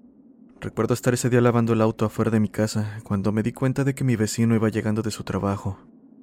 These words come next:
un poco cansado y algo estresado por lo que vi. Lo saludé preguntándole si le pasaba algo porque se veía muy estresado. Él me respondió que hace un mes había renunciado uno de los compañeros de la funeraria,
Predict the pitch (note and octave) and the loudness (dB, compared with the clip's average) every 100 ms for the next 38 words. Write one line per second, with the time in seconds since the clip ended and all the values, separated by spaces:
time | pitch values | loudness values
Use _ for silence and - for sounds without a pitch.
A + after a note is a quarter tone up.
0 | - - G2 - G#2+ A2+ G#2+ - G#2+ G#2+ | -18 -8 -4 -2 -2 0 0 2 0 0
1 | G#2 G#2 G#2 A2 B2 - A2+ G#2+ G#2+ G2+ | -4 -2 -2 0 -2 -2 -2 0 0 -2
2 | G2+ G2+ G#2 G2+ G2+ G2+ - - - - | -2 -4 -4 -6 -6 -8 -16 -20 -20 -20
3 | - - - - - - - - - - | -20 -20 -20 -20 -20 -20 -20 -20 -20 -20
4 | - - - - - - - _ - G2+ | -20 -20 -20 -20 -20 -20 -20 _ -12 -6
5 | G2+ A2 G#2 A2 - A2+ A2 A2+ A2+ A#2 | -2 0 2 0 2 0 0 0 0 0
6 | - A2 G#2+ - G#2 G#2 G#2+ A2 G2+ G#2 | 0 -2 -2 -4 -2 0 2 0 -2 -4
7 | - G#2 G2+ - G#2 G#2+ A2 A2 - G2 | -4 -4 -4 -2 0 2 2 0 -2 -6
8 | - G2+ G#2 G2+ - - - - - - | -4 -2 -4 -8 -18 -20 -20 -20 -20 -20
9 | - - - - - - G#2+ B2 B2 - | -20 -20 -20 -20 -20 -8 0 2 2 2
10 | A2+ A2 A2+ A2+ G#2+ G#2 A#2+ B2+ C3 B2+ | 0 2 2 2 -4 -2 -2 -2 -2 -2
11 | C3+ C#3 B2 A2 A2+ A#2 A#2+ A#2 A2+ A2 | 0 0 0 0 0 0 2 0 0 -2
12 | G#2 G#2 A2+ G#2+ G#2+ - G#2 G#2 G#2+ G#2 | -2 0 0 0 -4 -2 0 0 0 -2
13 | G#2 | -6